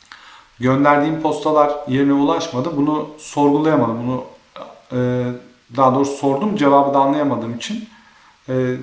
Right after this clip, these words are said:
devamını getiremedim açıkçası. Böyle ufak tefek sıkıntılarınız olabiliyor. Yani günlük hayatı yaşayacağınız, e, idame ettireceğiniz basit şeyler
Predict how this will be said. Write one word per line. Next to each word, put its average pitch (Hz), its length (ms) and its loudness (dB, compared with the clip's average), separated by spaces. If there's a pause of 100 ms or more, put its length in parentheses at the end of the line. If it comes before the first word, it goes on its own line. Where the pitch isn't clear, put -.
(120)
devamını 143 440 4
getiremedim 135 500 0
açıkçası. 131 680 -8 (2250)
Böyle 208 300 6
ufak 214 340 4
tefek 185 260 -2
sıkıntılarınız 180 580 0
olabiliyor. 156 360 2
Yani 127 280 0
günlük 143 260 0
hayatı 160 380 2
yaşayacağınız, 151 1000 -2 (160)
e, - 40 -12
idame 143 540 2
ettireceğiniz 139 680 0
basit 127 300 -2
şeyler 143 680 0